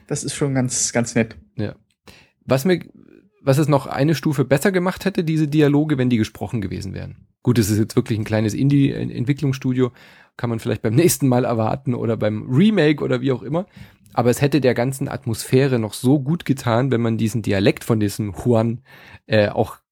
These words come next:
Speaker 2: sch-, als Sprecher gehabt hätte, oder? Das wär grandios
Speaker 1: Ja,
Speaker 2: gewesen.
Speaker 1: das, das, das wär ganz cool gewesen.
Speaker 2: Weil so viel Text ist es ja nicht. Also es gibt wirklich,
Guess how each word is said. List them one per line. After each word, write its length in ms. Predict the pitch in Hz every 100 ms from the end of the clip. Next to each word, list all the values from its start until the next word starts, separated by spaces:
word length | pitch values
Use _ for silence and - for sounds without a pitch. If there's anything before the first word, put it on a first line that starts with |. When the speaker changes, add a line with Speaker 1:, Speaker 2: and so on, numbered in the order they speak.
| _
Speaker 2:
sch-, 200 | - -
als 200 | - 117
Sprecher 360 | - 107 131 131
gehabt 340 | 104 98 -
hätte, 200 | 107 -
oder? 200 | 113 180
Das 160 | 120 -
wär 140 | 110
grandios 400 | - 107 104 113
Speaker 1:
Ja, 220 | 135 214
Speaker 2:
gewesen. 280 | 208 196 107
Speaker 1:
das, 320 | 143 - - -
das, 180 | - -
das 140 | -
wär 100 | 147
ganz 200 | 147 147 -
cool 100 | 156
gewesen. 420 | 131 131 123 139 - -
Speaker 2:
Weil 140 | 113
so 120 | 123
viel 160 | 135 143
Text 280 | 135 131 -
ist 100 | 135
es 120 | 123
ja 100 | 107
nicht. 240 | 95 95
Also 160 | - 107
es 120 | 104
gibt 180 | - 107
wirklich, 340 | 123 131 117